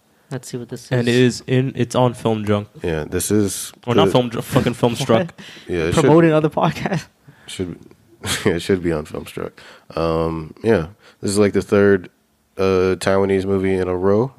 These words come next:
Speaker 3: that I've given for some reason.
Speaker 2: Yeah, you're on a roll right
Speaker 3: Yeah,
Speaker 2: now.
Speaker 3: I don't know why. I just figured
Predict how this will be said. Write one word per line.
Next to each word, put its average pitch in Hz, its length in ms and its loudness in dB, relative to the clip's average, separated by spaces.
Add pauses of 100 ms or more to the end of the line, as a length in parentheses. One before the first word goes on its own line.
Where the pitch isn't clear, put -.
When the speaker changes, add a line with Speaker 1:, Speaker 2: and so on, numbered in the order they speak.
Speaker 3:
that 87 120 -4
I've 90 160 -2
given 101 260 0
for 110 120 -12
some 117 200 -6
reason. 127 360 -4 (680)
Speaker 2:
Yeah, 156 140 -8
you're 143 160 4
on 247 80 -2
a 135 60 6
roll 123 240 6
right 110 160 4
Speaker 3:
Yeah, 90 120 0
Speaker 2:
now. 87 120 -4
Speaker 3:
I 95 40 -2
don't 104 120 0
know 92 140 2
why. 90 320 -2 (120)
I 92 60 0
just 92 200 -2
figured 85 360 0